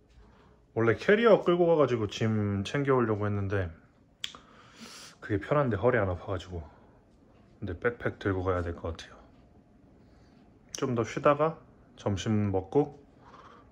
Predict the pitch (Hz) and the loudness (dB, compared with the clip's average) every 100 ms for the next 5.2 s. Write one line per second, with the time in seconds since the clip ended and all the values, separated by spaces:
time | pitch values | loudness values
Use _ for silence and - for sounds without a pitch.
0 | - 104 92 90 123 113 - 104 101 98 | -6 -2 -2 0 -2 0 -2 0 0 0
1 | 95 - 113 110 104 - 90 92 - 95 | -4 -2 0 2 0 -2 -2 -2 -2 -4
2 | 85 - - _ - - - - _ - | -4 -14 -20 _ -20 -20 -20 -20 _ -20
3 | - - 104 92 82 - _ - - _ | -8 -2 0 0 -4 -10 _ -20 -20 _
4 | _ - 104 101 98 98 117 - 135 165 | _ -10 -4 0 0 2 0 2 2 2
5 | 175 | 0